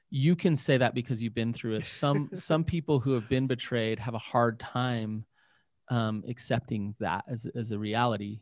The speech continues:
Speaker 1: but you do see the blessing that it's been
Speaker 2: Yeah.
Speaker 1: in your
Speaker 2: In,
Speaker 1: life.
Speaker 2: in the moment, it's hard and it's not fair, but like
Speaker 1: Yeah.
Speaker 2: Matthew McConaughey says, "Nothing's fair."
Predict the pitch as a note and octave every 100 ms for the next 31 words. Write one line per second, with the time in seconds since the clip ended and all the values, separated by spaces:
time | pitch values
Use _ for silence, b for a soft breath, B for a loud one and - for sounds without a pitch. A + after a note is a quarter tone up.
0 | _ b b - C#3+ D3 B2+ D3 - A#2+
1 | A2 G#2 A2 - A2 A2+ A#2 _ A#2 G#2+
2 | - A2 A2 A2 G#2+ G#2+ A3 C#4 - -
3 | B3+ C4+ G3+ E3+ E3+ - E3 - D3 E3
4 | F#3+ - - E3+ D#3 C#3+ - C3+ - A2+
5 | B2 E3 F3 D#3 D3 - _ _ _ b
6 | b b b b b D#3 E3 F3+ F3 F3+
7 | E3+ - G3+ G3 E3 D3 - E3 D#3 D3
8 | - D#3+ E3 - C3 - - B2 C3